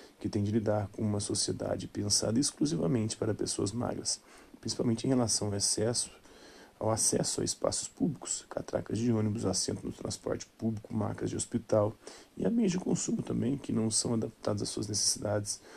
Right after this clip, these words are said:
roupas em tamanhos maiores e com proporções apropriadas. Então, conexões aí, tem a Gurda, né? Essa autoficção da escritora moçambicana radicada em Portugal, Isabela Figueiredo, conta essa história de Maria Luísa, Maria Luísa,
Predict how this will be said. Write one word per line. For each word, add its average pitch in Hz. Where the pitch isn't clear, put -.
roupas 110
em 107
tamanhos 101
maiores 113
e 110
com 107
proporções 101
apropriadas. -
Então, -
conexões 131
aí, 110
tem -
a -
Gurda, 113
né? 107
Essa -
autoficção -
da 110
escritora 107
moçambicana 104
radicada 101
em -
Portugal, 104
Isabela 104
Figueiredo, 117
conta -
essa -
história -
de 110
Maria 104
Luísa, 165
Maria 104
Luísa, 117